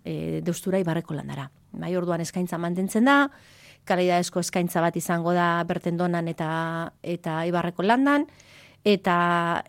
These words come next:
ereduak be mantendu egingo dira. Ereduak esan nahi dut,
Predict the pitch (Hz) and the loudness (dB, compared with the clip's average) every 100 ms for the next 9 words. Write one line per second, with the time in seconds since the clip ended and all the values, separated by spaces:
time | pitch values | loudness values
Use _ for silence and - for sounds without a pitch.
0 | 196 196 185 196 190 202 180 156 165 156 | -2 0 0 0 0 0 0 -2 -4 -4
1 | 160 160 165 165 175 190 196 185 196 180 | -6 -4 -4 -2 0 0 0 -2 -2 -2
2 | 180 208 208 | 2 2 0